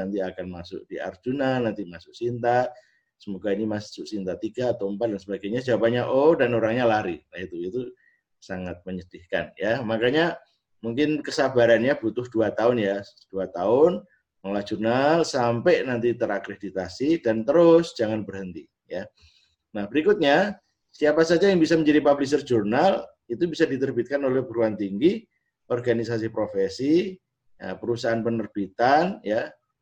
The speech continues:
bahkan L S M pun bisa, ya. Jadi saya se-, pernah mendapati itu, jurnal diterbitkan oleh L S M. atau memang publisher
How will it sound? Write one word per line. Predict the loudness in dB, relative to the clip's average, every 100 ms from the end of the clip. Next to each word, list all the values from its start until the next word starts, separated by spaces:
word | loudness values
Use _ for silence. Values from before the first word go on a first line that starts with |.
| _ _
bahkan | -8 -4 -4
L | -2 -4
S | -4 -4
M | -2
pun | -4 -6
bisa, | -12 -12 -16 -16 _
ya. | -14 -12 -12 _ _ _ _
Jadi | -6 -4 -4
saya | -6 -4 -2
se-, | -4 -12 -16 _
pernah | -10 -8
mendapati | -6 -6 -6 -4 -4 -4 -8
itu, | -12
jurnal | -14 -8 -8 -8
diterbitkan | -10 -12 -12 -10 -8
oleh | -8 -8
L | -10
S | -12 -12 -8
M. | -8 -8 -12 _ _ _ _ _
atau | -18 -6
memang | -6 -4 -6 -6 -8
publisher | -10 -10 -10 -6 -4